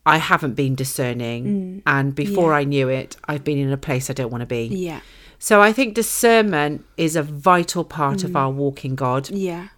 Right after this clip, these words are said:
Speaker 1: It's also part of our naturalness,
Speaker 2: Yeah.
Speaker 1: because we're, we can all have a natural element of that.
Speaker 2: Mm.
Speaker 1: But certainly li-, living in God, living
Speaker 2: Yeah.
Speaker 1: with the Holy Spirit,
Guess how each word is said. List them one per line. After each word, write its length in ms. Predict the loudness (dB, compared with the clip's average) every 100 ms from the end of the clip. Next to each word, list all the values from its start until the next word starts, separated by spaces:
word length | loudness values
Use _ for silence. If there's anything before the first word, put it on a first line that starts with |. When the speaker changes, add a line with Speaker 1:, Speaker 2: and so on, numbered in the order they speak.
| _ _ _ _ -6
Speaker 1:
It's 180 | -4 4
also 280 | 4 4 0
part 240 | 4 2
of 80 | 4
our 120 | 2
naturalness, 720 | 4 2 0 -6 -6 -4 -4 -2
Speaker 2:
Yeah. 320 | -2 -4 -8 -14 -14 -2
Speaker 1:
because 420 | 0 0 -2 0
we're, 240 | 2 2
we 220 | 0 -4 -4
can 120 | -2
all 140 | -2
have 180 | -2 -2
a 40 | 0
natural 500 | 0 -2 -4 -6 -4
element 400 | -2 0 -2 -6
of 80 | -4
that. 240 | -4 -2
Speaker 2:
Mm. 240 | -4 -6 -8 -14 -20 _ 0
Speaker 1:
But 180 | 0
certainly 480 | 2 4 4 4 0
li-, 300 | 0 0 0 0
living 320 | -2 0 -2
in 180 | -2 -2
God, 400 | 0 0 0 -2
living 280 | 0 0 -2
Speaker 2:
Yeah. 40 |
Speaker 1:
with 140 | -4
the 60 | -6
Holy 220 | -4 -4
Spirit, 720 | -6 -4 0 2 0 -2 -10